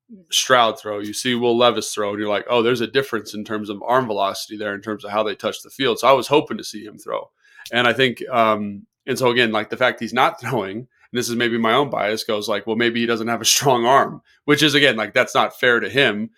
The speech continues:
but that's a thought you have 'cause you're like, "Why doesn't he wanna be compared against those other guys in this type of setting?" That's either here or there. So for me, it's J J McCarthy, 'cause I think, like, the more film I watch of him, you know, 'cause coming out of the last pod, I realized, like,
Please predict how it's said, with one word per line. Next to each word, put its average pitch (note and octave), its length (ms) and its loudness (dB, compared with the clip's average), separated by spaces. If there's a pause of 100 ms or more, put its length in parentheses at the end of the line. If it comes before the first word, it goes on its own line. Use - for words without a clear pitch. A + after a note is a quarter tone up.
(120)
but B2+ 60 -4
that's A#2+ 180 2
a G#2+ 40 -4
thought C3+ 380 2
you G#2+ 80 -12
have G2+ 360 -6
'cause A#2 160 -10
you're A2 100 -2
like, G#2+ 240 -4 (100)
"Why A#2 180 0
doesn't A2+ 160 -4
he A2+ 60 -2
wanna A2 240 -4
be A2 100 -8
compared G#2+ 400 -2
against G#2 240 -8
those G#2+ 160 -6
other G#2+ 180 -4
guys A2 560 0 (300)
in A2+ 140 -4
this G#2 120 -6
type G#2 200 -2
of - 80 -12
setting?" A#2 320 -2 (360)
That's B2 180 4
either A2+ 200 2
here A2 100 2
or G#2+ 40 -4
there. G#2 160 -4
So B2 160 4
for - 160 -4
me, E3 120 4
it's D3 100 2
J D#3 100 6
J C#3 100 2
McCarthy, B2+ 600 -2 (280)
'cause B2+ 100 0
I C3 60 4
think, D3 180 2
like, B2 260 -4
the A#2 120 -6
more C#3 200 0
film C#3 220 0
I A#2+ 80 2
watch A2 300 -2
of B2+ 80 -6
him, C#3+ 340 -4
you C3+ 100 -2
know, B2+ 80 2
'cause C#3 160 -6
coming E3+ 160 0
out D3+ 60 4
of C3+ 60 0
the B2+ 60 -2
last B2 300 -2
pod, A#2+ 180 0
I A#2 40 2
realized, A2+ 400 0
like, G#2+ 160 -2